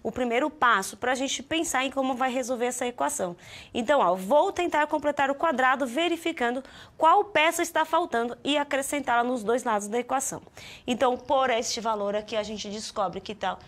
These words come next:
que tem o x, x vezes x, aqui é um cinco x com cinco x dá menos dez x, tá faltando, então, este quadradinho de lado cinco vezes cinco, né? E aí, o que que eu faço? Ó,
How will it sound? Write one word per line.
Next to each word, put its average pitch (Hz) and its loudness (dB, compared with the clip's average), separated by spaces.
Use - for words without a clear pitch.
que 220 -8
tem 202 -4
o 190 -6
x, 269 -4
x 233 -4
vezes 208 -4
x, 359 -4
aqui 254 -2
é 233 0
um 233 -4
cinco 233 -8
x 220 -6
com 208 -6
cinco 208 -10
x 180 -8
dá 185 -4
menos 185 -6
dez 240 -2
x, 330 -4
tá 330 2
faltando, 320 -2
então, 269 -2
este 269 -2
quadradinho 254 -2
de 233 -6
lado 220 -2
cinco 233 -12
vezes 247 -8
cinco, 240 -10
né? 196 -8
E 233 0
aí, 240 2
o 269 -8
que 311 -6
que 311 -6
eu 294 -2
faço? 185 -4
Ó, 196 2